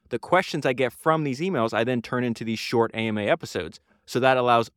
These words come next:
other members to learn from questions of other members. You can also add your name and a link to your website with your question so that other members can check out what you're working on. That feature alone is worth the investment. I've actually already heard from people that have gotten new customers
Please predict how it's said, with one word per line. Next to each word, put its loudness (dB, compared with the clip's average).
other 6
members 0
to -2
learn 0
from -10
questions -4
of -6
other -2
members. -2
You -6
can -6
also 4
add 0
your 0
name -2
and -8
a -4
link -4
to -8
your -2
website 0
with -4
your 2
question -2
so 2
that 2
other 4
members 0
can -8
check -4
out 2
what -6
you're -4
working -2
on. -10
That 4
feature -4
alone 0
is -8
worth 0
the -6
investment. -4
I've 2
actually -2
already 0
heard 0
from 0
people -4
that 2
have -2
gotten 2
new 2
customers -2